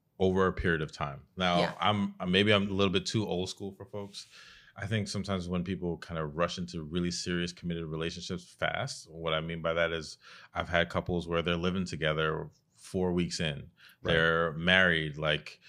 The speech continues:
Speaker 1: you know, two months in, three months, four months,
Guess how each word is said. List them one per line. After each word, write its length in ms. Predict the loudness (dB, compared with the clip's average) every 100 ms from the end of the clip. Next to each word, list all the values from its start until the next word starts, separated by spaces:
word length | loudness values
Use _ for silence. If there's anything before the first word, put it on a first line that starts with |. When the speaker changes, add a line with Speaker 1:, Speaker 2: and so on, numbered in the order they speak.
| -20 -20 _ -10
Speaker 1:
you 100 | -6
know, 260 | -2 -4 -6
two 200 | 0 2
months 300 | 4 2 0
in, 340 | -4 -4 -6 -6
three 220 | -2 0
months, 300 | 2 0 -2
four 260 | -4 0 2
months, 340 | 2 0 -4